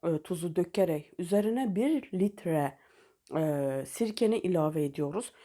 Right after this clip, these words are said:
ve üzerine kırk bir tane İhlas suresini okuyoruz. Bunu katarak duş alacağız ve duş aldığımız zaman gusül abdesti aldıktan sonra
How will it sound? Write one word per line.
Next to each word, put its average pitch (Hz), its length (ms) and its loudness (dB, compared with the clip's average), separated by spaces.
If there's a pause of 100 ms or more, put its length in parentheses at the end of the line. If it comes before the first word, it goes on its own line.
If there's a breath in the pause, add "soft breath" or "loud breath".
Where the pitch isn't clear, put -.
(260 soft breath)
ve 269 200 6
üzerine 226 680 4 (180 soft breath)
kırk - 260 -4
bir 427 180 6
tane 233 280 2
İhlas 196 480 -4
suresini 156 520 -4
okuyoruz. - 800 -6 (760 loud breath)
Bunu 339 220 4
katarak 247 600 4
duş 208 180 -2
alacağız 147 720 -2
ve 262 280 4 (880)
duş 277 220 0
aldığımız 240 580 6
zaman 170 520 2 (720 soft breath)
gusül - 280 2
abdesti 220 560 4
aldıktan 285 760 4
sonra 240 640 2